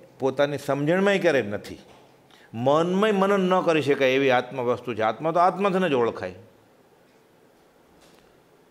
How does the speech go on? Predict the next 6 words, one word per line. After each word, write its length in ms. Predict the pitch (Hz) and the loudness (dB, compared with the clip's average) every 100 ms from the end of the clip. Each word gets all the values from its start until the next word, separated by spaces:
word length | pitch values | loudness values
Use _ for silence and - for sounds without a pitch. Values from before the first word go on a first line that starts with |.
| _ _ _ _ _ _ _ _ | _ _ _ _ _ _ _ _
એટલે 160 | 98 104 | -8 -2
આ 100 | 98 | -2
અભિમાન 440 | 101 113 123 117 | -2 -2 -2 -2
મૂકી 600 | 107 110 131 160 175 165 - - - _ - - | -4 -6 -4 -4 -4 -10 -20 -20 -20 _ -20 -4
સેવે 380 | 143 156 165 165 | 0 2 2 0
સદગુરુને 920 | 165 156 156 156 156 143 117 123 117 | 2 0 0 0 0 0 -4 -8 -14